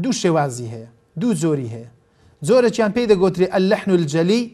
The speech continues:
جۆرەکیشیان پێی دەگوترێ الْلَحْنُ الخەفی. یان ئەوە تێ هەڵەکردنی ئاشکرا، زۆر بە ئاشکرا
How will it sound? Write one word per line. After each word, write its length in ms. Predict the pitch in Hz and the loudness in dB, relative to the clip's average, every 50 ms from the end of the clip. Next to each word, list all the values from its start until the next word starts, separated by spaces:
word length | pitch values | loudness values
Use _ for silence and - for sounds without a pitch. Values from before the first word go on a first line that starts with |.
| _ _ _ _ _ _ _ _ _ _ _ _ _ _ _ - 143 | _ _ _ _ _ _ _ _ _ _ _ _ _ _ _ -2 4
جۆرەکیشیان 600 | 180 226 220 202 165 165 165 - - 180 165 160 156 | 6 6 6 6 2 -2 -4 -2 -2 -2 -2 0 0
پێی 120 | 214 226 226 220 | 0 2 4 2
دەگوترێ 420 | 208 185 208 208 190 202 208 214 208 - | 4 4 4 2 2 4 2 2 2 2
الْلَحْنُ 340 | 185 175 180 202 180 - 196 | -2 0 0 0 -2 -2 -2
الخەفی. 500 | 214 202 - - 175 156 - - 143 113 - - _ _ _ _ _ _ _ _ _ _ _ _ _ - _ | -2 -2 -4 -6 -8 -8 -6 -8 -10 -10 -10 -20 _ _ _ _ _ _ _ _ _ _ _ _ _ -8 _
یان 260 | 165 202 247 254 240 214 | 0 0 2 0 0 0
ئەوە 160 | 220 208 202 190 202 | 2 2 2 2 2
تێ 100 | 202 185 185 165 170 | 2 2 2 2 2
هەڵەکردنی 600 | 196 202 190 190 - 196 180 170 247 247 240 226 226 - | 2 2 0 0 -2 -2 -2 -2 -2 -4 -4 -4 -2 0
ئاشکرا، 500 | 214 202 185 190 - - 175 156 151 151 165 170 - - - - _ - 165 156 | 0 0 0 -2 -2 -4 -2 0 0 0 -2 -4 -6 -16 -20 -20 _ -8 -4 0
زۆر 160 | 233 269 240 185 | 2 2 2 2
بە 60 | 190 - | 0 2
ئاشکرا 380 | 190 180 - - - 180 165 156 | 2 0 0 0 -2 -2 0 0